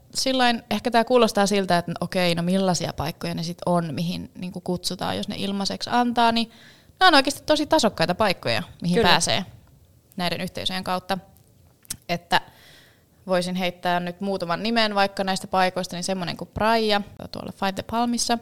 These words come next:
Speaker 1: Penthouse, Five the Palmissa myös, Cavo,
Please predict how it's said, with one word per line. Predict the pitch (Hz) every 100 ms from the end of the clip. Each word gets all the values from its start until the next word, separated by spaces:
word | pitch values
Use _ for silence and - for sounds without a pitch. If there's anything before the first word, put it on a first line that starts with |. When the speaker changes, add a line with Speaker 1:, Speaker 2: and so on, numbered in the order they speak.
| - -
Speaker 1:
Penthouse, | 220 214 - 202 202 202 - - -
Five | - 185 185
the | 180
Palmissa | 175 160 -
myös, | 190 226 226 214 - - - -
Cavo, | - 233 226 226 220 -